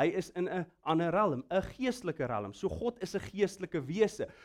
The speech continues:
So toe God met Adam en Eva gekommunikeer het, was daar 'n geestelikheid aan Adam en Eva gewees en daarom kon hulle met God van aangesig tot aangesig loop. Maar die oomblik toe hulle van die vrug geëet het, wat het gesterf? Nie hulle fisiese liggaam nie, hulle geestelikheid het gesterf.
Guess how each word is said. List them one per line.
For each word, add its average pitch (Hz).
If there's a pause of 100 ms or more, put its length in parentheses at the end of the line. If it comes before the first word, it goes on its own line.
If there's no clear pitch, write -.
(140)
So -
toe 240
God 294
met 254
Adam 220
en 214
Eva 233
gekommunikeer 196
het, 185
was 180
daar 190
'n 202
geestelikheid 214
aan 180
Adam 190
en 180
Eva 208
gewees 156 (220)
en 196
daarom 214
kon 190
hulle 185
met 180
God 185
van 185
aangesig 175
tot 165
aangesig 175 (200)
loop. 185
Maar 185
die 226
oomblik 269
toe 226
hulle 214
van 202
die 190
vrug 269
geëet 190
het, 175
wat 208
het 247
gesterf? 196
Nie 247
hulle 196
fisiese 233
liggaam 170
nie, 202 (200)
hulle 180
geestelikheid 185
het 135
gesterf. 147